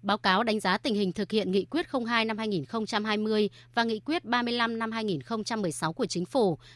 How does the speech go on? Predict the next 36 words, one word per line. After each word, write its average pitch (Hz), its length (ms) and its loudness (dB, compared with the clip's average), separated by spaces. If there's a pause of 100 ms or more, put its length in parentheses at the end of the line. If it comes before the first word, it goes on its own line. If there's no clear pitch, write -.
phản 214 160 -4
ánh 175 200 0
góc 339 160 -2
nhìn 226 260 0
từ 175 100 -6
cảm 165 220 -2
nhận 180 200 -2
của 165 200 -4
các 269 220 -2
doanh 233 140 -4
nghiệp 196 200 -2
trong 196 220 -2
năm 190 140 -2
ngoái 170 360 0 (260)
và 240 120 -2
giai 285 160 -2
đoạn 233 280 0
năm 240 180 -2
năm 226 140 -2
qua 208 380 2 (200)
về 220 180 0
thực 220 160 -4
hiện 226 240 0
các 339 140 2
nhiệm 254 200 2
vụ 202 180 0
cải 175 240 0
thiện 180 280 -4
môi 220 120 -2
trường 160 160 -4
kinh 208 160 -2
doanh, 208 300 0 (180)
hỗ 277 160 -2
trợ 247 240 -2
doanh 220 200 -4
nghiệp 196 180 0